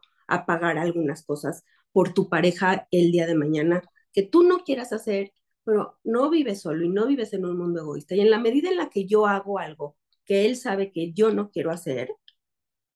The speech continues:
él va a hacer algo por mí que tampoco quiere hacer. O sea, la recompensa existe, eso es, eso es parte de lo que yo he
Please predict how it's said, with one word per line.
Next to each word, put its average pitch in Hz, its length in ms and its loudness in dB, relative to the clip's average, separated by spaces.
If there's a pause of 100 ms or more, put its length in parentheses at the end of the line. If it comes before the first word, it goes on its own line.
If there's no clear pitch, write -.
(460)
él 339 160 6
va 359 60 -2
a - 20 -4
hacer 339 220 -2
algo 311 260 0
por 294 160 2
mí 285 120 0
que 277 100 -4
tampoco 226 460 -2
quiere 135 180 -4
hacer. - 380 -8
O 202 60 -4
sea, 220 300 0 (1080)
la 269 160 4
recompensa 262 640 2
existe, 214 720 0
eso 196 220 0
es, - 260 -6
eso 208 180 2
es 202 100 0
parte 214 340 0
de 180 120 2
lo 165 200 2
que 151 140 -4
yo 170 240 4
he 160 360 -2